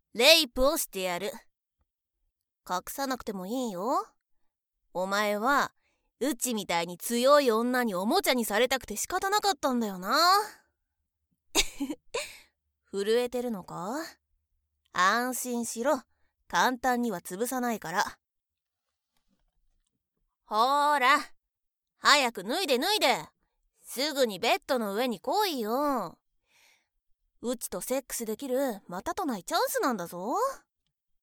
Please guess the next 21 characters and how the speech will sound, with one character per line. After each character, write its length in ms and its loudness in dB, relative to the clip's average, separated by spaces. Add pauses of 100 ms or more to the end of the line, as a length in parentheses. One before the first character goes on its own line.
(1000)
よ 720 -2
ー 40 -4
し、 200 -8 (300)
来 120 -20
た 160 -12
な。 260 -10 (540)
い 340 -6
い 40 -18
子、 240 -6
い 280 -8
い 40 -18
子。 120 -8 (1500)
も 240 -10
っ 140 -14
と 100 -10
そ 200 -6
ば 120 -4
に 160 -8
お 120 -10
い 80 -8
で。 100 -8